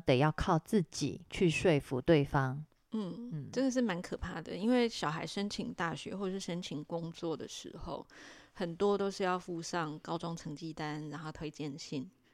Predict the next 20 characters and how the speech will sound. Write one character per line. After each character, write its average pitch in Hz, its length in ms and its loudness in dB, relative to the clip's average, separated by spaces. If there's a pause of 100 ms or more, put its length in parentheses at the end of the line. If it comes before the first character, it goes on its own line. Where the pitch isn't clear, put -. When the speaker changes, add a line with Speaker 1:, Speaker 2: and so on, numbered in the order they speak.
(180)
Speaker 2:
可 196 80 -6
是 202 100 0
他 269 80 6
们 240 120 6
完 165 140 0
全 165 140 -4
没 175 100 -2
有 156 80 -2
这 - 60 -10
种 143 160 -6
东 - 200 -8
西， - 260 -12
Speaker 1:
哎， - 60 2
Speaker 2:
然 214 80 10
后 175 80 10
他 - 80 6
们 262 80 12
Speaker 1:
我 254 40 12
最 - 0 -
近 180 360 4